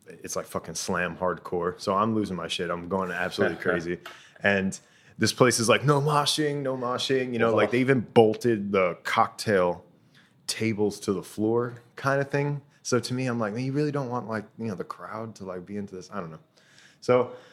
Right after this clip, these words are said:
Speaker 1: but I moshed anyway.
Speaker 2: Yeah.
Speaker 1: You know, the five feet of room I had.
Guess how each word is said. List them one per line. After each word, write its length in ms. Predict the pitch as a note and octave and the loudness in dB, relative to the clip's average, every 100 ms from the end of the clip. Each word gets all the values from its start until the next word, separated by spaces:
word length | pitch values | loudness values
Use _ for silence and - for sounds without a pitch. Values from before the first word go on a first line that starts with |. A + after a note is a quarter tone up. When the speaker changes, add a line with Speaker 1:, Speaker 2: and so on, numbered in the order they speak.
| _ _ - | _ _ 4
Speaker 1:
but 100 | G3+ | 6
I 40 | |
moshed 340 | E3+ B2+ - G#2 | 6 4 4 2
anyway. 360 | F2+ F#2 F#2 - _ - | 2 0 -2 -8 _ -8
Speaker 2:
Yeah. 160 | E2+ D#2 | -8 -2
Speaker 1:
You 100 | B2 | 2
know, 120 | C3 G#2+ | 4 4
the 100 | G#2 | -2
five 360 | - A2+ G2+ - | -4 -2 -2 -4
feet 240 | - G#2+ | -8 -6
of 120 | F#2+ | -4
room 160 | G2+ G2 | -4 -4
I 80 | F2+ | -2
had. 240 | F#2 F#2 | -2 -4